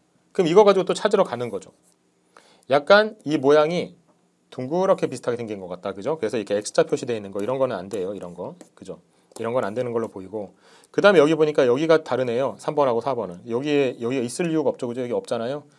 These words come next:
그럼 이것도 지워지면서 답은 이 번이구나. 이렇게 정리가 된다는 거죠. 됐죠? 그래서 이 문제도 마찬가지. 아까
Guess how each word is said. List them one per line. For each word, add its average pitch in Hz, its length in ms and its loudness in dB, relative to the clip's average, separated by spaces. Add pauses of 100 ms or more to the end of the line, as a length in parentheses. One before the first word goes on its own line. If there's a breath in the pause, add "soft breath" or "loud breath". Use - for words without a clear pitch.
(120 soft breath)
그럼 117 180 -8
이것도 127 240 -4
지워지면서 113 520 -6
답은 101 280 -10
이 101 100 -12
번이구나. 110 540 -12
이렇게 110 180 -8
정리가 104 320 -10
된다는 90 380 -18
거죠. - 180 -20 (1120 soft breath)
됐죠? - 320 -10 (200)
그래서 156 380 2 (180 loud breath)
이 143 100 0
문제도 190 220 6
마찬가지. 139 760 0
아까 139 260 4